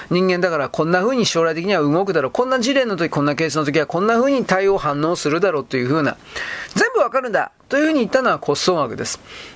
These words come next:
まあ、これはあの、ある程度当たってるらしいけど、そんな全部当たっておりません。うん、当たり前ですね、そんなもんは。そんな簡単だったら人間の世界こんな風にぐちゃぐちゃになってないです。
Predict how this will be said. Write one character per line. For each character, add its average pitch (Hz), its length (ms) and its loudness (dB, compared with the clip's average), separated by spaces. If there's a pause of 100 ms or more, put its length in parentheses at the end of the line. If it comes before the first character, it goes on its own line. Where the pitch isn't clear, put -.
(120)
ま 170 200 2
あ、 151 40 2
こ 147 100 2
れ 165 60 2
は 160 100 0
あ - 20 2
の、 151 320 2
あ 156 80 2
る 170 100 2
程 277 200 0
度 233 80 4
当 160 100 0
た 156 120 -2
っ 151 60 -4
て - 140 -2
る 160 140 0
ら 160 120 0
し - 100 -6
い 214 80 2
け 214 100 2
ど、 131 320 0
そ - 160 -2
ん 165 60 2
な 175 120 2
全 190 220 0
部 185 60 2
当 123 100 0
た 147 140 0
っ - 20 -4
て 165 160 -2
お 160 100 2
り 143 120 2
ま 160 140 2
せ 156 120 0
ん。 139 100 -4 (240)
う 143 60 0
ん、 135 200 2
当 147 120 4
た 190 80 0
り 196 80 0
前 202 140 2
で 202 80 0
す 160 120 0
ね、 139 100 0
そ 135 120 0
ん 139 60 2
な 143 100 2
も 147 80 4
ん 135 80 2
は。 117 100 -4 (280)
そ - 120 -2
ん 160 60 2
な 175 100 2
簡 185 180 0
単 190 160 2
だ 202 80 2
っ - 20 0
た 175 100 0
ら 143 80 2
人 143 140 4
間 170 100 2
の 175 140 2
世 180 80 4
界 156 140 2
こ 143 120 0
ん 147 40 2
な 156 60 2
風 160 80 2
に 135 40 2
ぐ 131 80 0
ち 127 60 2
ゃ 151 40 2
ぐ 147 60 0
ち 156 60 0
ゃ 160 40 2
に 156 60 2
な 180 80 2
っ 165 40 -4
て 139 60 -2
な 151 140 2
い 139 40 0
で 117 80 -6
す。 - 320 -8